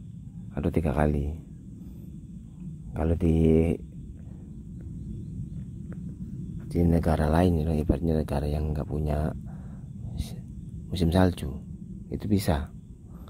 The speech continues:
Kalau di sini nggak bisa. Sama, genja sama. Oke, ntar kita liatin lagi, Lur. Ada lagi ntar. Oke, lanjut lagi. Nih, yang ini baru nih, Lur.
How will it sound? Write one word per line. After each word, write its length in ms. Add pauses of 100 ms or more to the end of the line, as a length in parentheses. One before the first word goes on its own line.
(220)
Kalau 160
di 80
sini 160
nggak 160
bisa. 400 (1040)
Sama, 400
genja 320
sama. 560 (2500)
Oke, 240
ntar 240
kita 160
liatin 400
lagi, 240
Lur. 240
Ada 240
lagi 240
ntar. 240 (1300)
Oke, 320 (160)
lanjut 320
lagi. 240 (1800)
Nih, 160
yang 160
ini 160
baru 240
nih, 160
Lur. 180